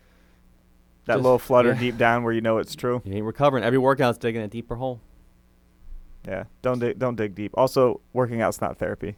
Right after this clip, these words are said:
Speaker 1: Just had to throw that in there.
Speaker 2: Yeah.
Speaker 1: Go, go to therapy <laughs> if you need
Speaker 2: Yeah.
Speaker 1: therapy.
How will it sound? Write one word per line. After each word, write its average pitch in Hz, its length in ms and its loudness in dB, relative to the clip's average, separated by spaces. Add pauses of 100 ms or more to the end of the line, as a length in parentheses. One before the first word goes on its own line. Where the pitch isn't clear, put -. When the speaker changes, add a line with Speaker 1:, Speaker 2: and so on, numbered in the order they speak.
(140)
Speaker 1:
Just - 140 -10
had 98 100 0
to 92 60 -12
throw 95 220 -6
that 95 60 -6
in 101 80 -10
there. 98 180 -10
Speaker 2:
Yeah. 107 220 -4 (240)
Speaker 1:
Go, 147 140 6
go 139 220 4
to 151 100 8
therapy 120 380 4
<laughs> - 20 10
if 139 180 0
you 139 80 6
need 127 340 2
Speaker 2:
Yeah. 107 340 -2 (100)
Speaker 1:
therapy. 113 440 2